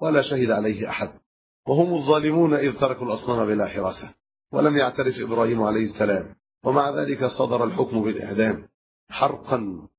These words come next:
وأشعلوا لذلك النار العظيمة ويلقى إبراهيم فيها، ولكنه في حال آخر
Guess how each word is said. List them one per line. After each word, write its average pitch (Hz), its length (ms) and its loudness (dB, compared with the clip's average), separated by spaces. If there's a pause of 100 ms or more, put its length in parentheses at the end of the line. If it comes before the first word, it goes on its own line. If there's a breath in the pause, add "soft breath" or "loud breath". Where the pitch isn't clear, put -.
(340)
وأشعلوا 127 1300 -2
لذلك 147 420 0
النار 143 220 0
العظيمة 135 540 -2 (380)
ويلقى 147 460 4
إبراهيم 127 400 -2
فيها، 113 420 -8 (400)
ولكنه 120 720 0
في 107 220 -2
حال 131 460 2
آخر 135 420 -2